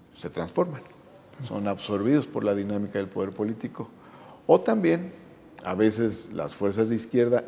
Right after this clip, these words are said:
en aras de ampliar su abanico, se apoyan en personajes que tienen, francamente, pues, otras visiones. Eh, ve el caso de Ecuador,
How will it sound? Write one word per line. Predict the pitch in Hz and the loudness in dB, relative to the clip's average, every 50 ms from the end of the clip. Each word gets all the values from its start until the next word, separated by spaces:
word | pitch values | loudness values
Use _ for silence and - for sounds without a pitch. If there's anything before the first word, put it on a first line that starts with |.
| - - - | -6 -12 -8
en | 90 90 90 90 104 | -8 -6 -6 -6 -4
aras | 113 123 123 123 117 113 110 101 87 92 92 | -2 0 2 2 2 2 0 -2 -4 -6 -4
de | 95 92 87 | -2 -2 0
ampliar | 87 90 92 92 90 - - 110 113 120 131 139 131 | -2 -2 -4 -6 -8 -2 2 4 6 8 8 6 4
su | 113 - 117 113 | 2 0 2 4
abanico, | 110 113 113 120 127 127 98 - - 117 - - - - - - - - - - - - - - - - - - - - | 4 4 4 4 2 2 0 0 -4 -6 -6 -8 -18 -20 -20 -20 -20 -20 -20 -20 -20 -20 -20 -20 -20 -20 -20 -20 -20 -20
se | - - - 110 104 101 101 98 98 95 | -16 -10 -6 -4 -4 -2 -2 -2 -4 -4
apoyan | 95 98 98 - - 143 175 175 165 151 127 110 | -6 -6 -8 -4 0 2 2 2 2 0 0 0
en | 104 101 95 | -2 -4 -4
personajes | - - 92 92 - - 95 95 107 113 117 - - - 151 143 - - - - - - - - - - - - - - - - | -4 -4 -4 -4 -6 -8 -6 -4 -2 -2 -4 -4 -6 -8 -10 -10 -10 -14 -18 -20 -20 -20 -20 -20 -20 -20 -20 -20 -20 -20 -18 -14
que | - 107 95 | -12 -12 -12
tienen, | - - - 101 101 107 120 131 131 117 - - - - - - | -10 -6 -4 -2 0 2 2 2 0 -2 -6 -10 -20 -20 -20 -10
francamente, | - 101 101 104 104 - 156 156 135 139 139 - - - - | -6 -4 -4 -4 -2 -4 -4 -4 -4 -6 -6 -10 -12 -12 -10
pues, | 151 139 127 | -6 -4 -4
otras | 117 - 117 107 101 90 | -2 0 2 0 0 0
visiones. | 95 90 - - 98 95 90 87 87 - - - - - - - - - - - - - - - - - - - - | -4 -8 -8 -6 -6 -6 -6 -8 -10 -14 -16 -20 -20 -20 -20 -20 -20 -20 -20 -20 -20 -20 -20 -20 -20 -20 -18 -12 -10
Eh, | - - - - 95 95 95 98 95 92 90 95 - | -10 -8 -6 -6 -6 -4 -4 -6 -8 -8 -10 -2 4
ve | 113 139 | 6 6
el | 175 196 - | 6 6 6
caso | - 190 180 175 - 175 160 | 4 2 4 4 4 4 6
de | 139 123 113 107 | 8 8 8 8
Ecuador, | 104 - - 104 104 101 95 110 104 95 | 6 4 4 6 8 8 10 10 8 8